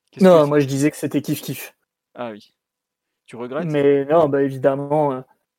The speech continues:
Speaker 2: euh, Kurzi n'a rien à faire sur un terrain quand t'as vingt-sept pour cent de possession et que tu dois défendre, euh, et ta surface et un score avec un impact émotionnel qui, euh,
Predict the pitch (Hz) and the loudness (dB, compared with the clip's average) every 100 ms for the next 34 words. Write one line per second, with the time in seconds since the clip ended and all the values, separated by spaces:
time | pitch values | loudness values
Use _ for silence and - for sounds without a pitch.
0 | _ _ - - - 156 - 156 139 139 | _ _ -16 -10 -10 -10 -2 0 0 0
1 | 160 139 143 143 139 160 - - 139 139 | 0 0 2 0 0 -2 -2 -2 -2 0
2 | 147 143 160 147 147 139 143 - 135 139 | 0 0 -2 0 2 2 0 -2 -4 -4
3 | - 147 151 139 139 - 156 143 - 143 | -4 -4 0 0 -2 -4 -4 -4 -6 0
4 | 147 143 135 156 151 143 131 123 - - | 0 2 -2 -2 0 0 -2 -4 -14 -20
5 | _ _ _ 156 151 143 - 135 - 160 | _ _ _ 0 2 0 0 -2 4 4
6 | 160 - _ 165 156 143 - 170 170 143 | 2 -8 _ 2 4 2 0 4 6 6
7 | 143 135 143 139 143 147 - 139 139 - | 2 0 -2 -2 0 0 0 -4 -4 -6
8 | 143 151 147 - 151 139 127 | -2 0 -2 -6 -8 -6 -6